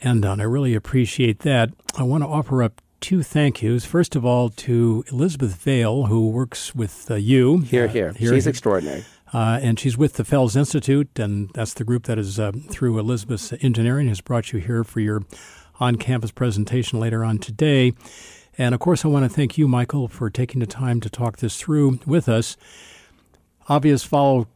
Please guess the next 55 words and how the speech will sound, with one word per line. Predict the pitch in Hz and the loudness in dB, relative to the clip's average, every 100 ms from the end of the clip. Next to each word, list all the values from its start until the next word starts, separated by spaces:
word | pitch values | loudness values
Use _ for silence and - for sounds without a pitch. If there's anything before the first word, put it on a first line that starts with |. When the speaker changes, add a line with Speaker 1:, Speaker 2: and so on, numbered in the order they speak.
| - | -6
Speaker 1:
a | 165 | -6
concluding | - 107 - 190 202 | -2 -2 2 4 4
question | 104 110 98 113 | 0 -4 -4 -4
here | 110 147 117 | 0 0 0
is, | 113 110 110 101 | 0 -2 -4 -8
for | - - | -10 -4
those | 113 151 160 | 0 0 0
who | 131 | 0
would | 123 | -2
like | 135 143 | -4 -4
to | 127 | -4
learn | 139 127 113 | 2 2 2
<laughs> | |
more | 190 190 | 2 2
about | 139 135 127 | 4 2 2
you | 156 151 165 143 | 4 6 6 4
and, | 117 127 | 2 0
uh, | 123 123 120 - | -2 -4 -6 -8
City | - 165 147 | 0 4 6
Year | 143 139 | 6 4
in | 117 | 2
particular, | 113 165 - 147 139 135 | 0 -2 2 4 4 2
how | 120 | 2
would | 139 | 2
they | 120 | 2
go | 117 113 | 2 2
about | 107 104 | 2 0
it? | 98 110 - - - | -2 -6 -16 -20 -6
Speaker 2:
So | - 143 135 | 2 2 2
they | 127 147 | 0 0
shouldn't | 254 226 | 2 4
learn | 214 170 | 4 6
any | 185 | 4
more | 226 190 | 6 4
about | 156 143 | 4 4
me, | 156 | 4
but, | 123 127 | 4 2
but | 135 | 2
they | |
should | 131 131 117 | 2 -2 -2
definitely | 220 - 147 | -2 0 0
get | 156 | 0
involved | 131 135 127 | 2 2 2
in | 120 | -2
City | - 147 127 | 0 0 0
Year. | 107 110 - - - - | -2 -4 -8 -18 -12 -4
If | 131 | 0
you, | 160 175 180 | 4 4 4
if | 123 | 2
anyone | 180 220 165 | 2 4 4
listening | 156 151 139 | 2 2 2
is | 117 | 2
seventeen | - 135 139 - 135 120 | 0 0 0 0 0 0
to | 117 | -4
twenty-five | - 120 113 131 135 147 | -4 -4 -2 0 0 0